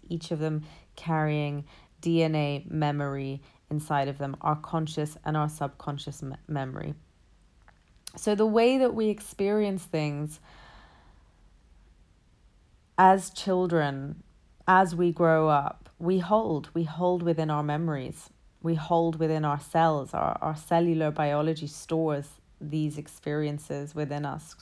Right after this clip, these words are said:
consciously or subconsciously. They're there.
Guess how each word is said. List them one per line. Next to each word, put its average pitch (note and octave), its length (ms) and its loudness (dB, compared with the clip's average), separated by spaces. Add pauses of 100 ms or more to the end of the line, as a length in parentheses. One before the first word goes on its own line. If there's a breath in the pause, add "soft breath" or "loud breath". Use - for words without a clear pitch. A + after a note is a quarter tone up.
(140)
consciously D#3+ 640 -4
or C3+ 100 -6
subconsciously. D3+ 1000 -6 (380 soft breath)
They're C#3+ 200 2
there. C#3 380 -2